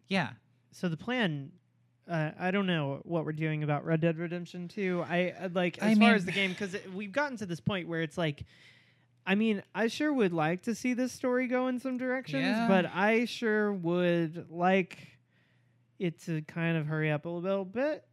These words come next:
Speaker 2: Um,
Speaker 1: I would, like, okay, here's
Speaker 2: 'cause
Speaker 1: my
Speaker 2: it has been ten fucking hours.
Speaker 1: Okay, but, okay. Here's how I feel about Red Dead Redemption two. Electric Boogaloo. I have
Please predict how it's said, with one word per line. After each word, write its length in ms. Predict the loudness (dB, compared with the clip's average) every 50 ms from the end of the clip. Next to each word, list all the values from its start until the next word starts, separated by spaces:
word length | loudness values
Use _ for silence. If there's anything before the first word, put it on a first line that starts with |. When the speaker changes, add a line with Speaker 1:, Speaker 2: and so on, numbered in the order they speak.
| _ _ -20 -14 -8
Speaker 2:
Um, 560 | -6 -4 -2 -2 -2 -4 -4 -4 -4 -4 -4 -2
Speaker 1:
I 120 | -2 -2
would, 320 | -2 -2 -2 -2 -2 -4 -4 -4
like, 220 | -4 -4 -4 -2
okay, 340 | -4 -4 -2 -2 -4 -4 -6 -8
here's 240 | -4 -2 -2 0 2
Speaker 2:
'cause 80 | 2 2
Speaker 1:
my 60 | 2 4
Speaker 2:
it 60 | 6
has 180 | 6 4 4 4
been 180 | 2 0 0
ten 280 | 2 0 0 0 0 -2
fucking 580 | -6 -6 -4 -2 -2 -2 -4 -8 -14 -12 -12
hours. 580 | -14 -14 -16 -18 -20 -20 -20 -20 -20 -20 -20 -14 -4 -4
Speaker 1:
Okay, 380 | -4 -4 -4 -8 -10 -10 -16 _ _ _ -8
but, 220 | -6 -6 -6 -6 -6 -10
okay. 240 | -10 -10 -10 -14 -18 -20 _ _ _ _ _ _ _ _ _ _ _ _ _
Here's 380 | _ -6 -2 0 0 0 0 0
how 160 | 0 0 0
I 60 | -2
feel 240 | -2 -4 -4 -4 -4
about 180 | -4 -4 -4 -4
Red 200 | -4 -4 -4 -4
Dead 100 | -4 -4
Redemption 520 | -2 -2 -4 -4 -6 -6 -8 -8 -10 -12 -10
two. 220 | -10 -12 -12 -12 _ _ -20 -20 _ _ _ _ _ _ -10
Electric 460 | -8 -6 -6 -6 -6 -8 -10 -10 -8
Boogaloo. 500 | -8 -8 -8 -8 -10 -12 -12 -14 -16 -18 _ _ _ _ _ _ _ _ _ _ -8 -4
I 540 | -2 0 0 2 0 0 -2 -2 -6 -8 -10 _ -12
have 580 | -10 -6 -6 -4 -4 -4 -4 -6 -8 -10 -12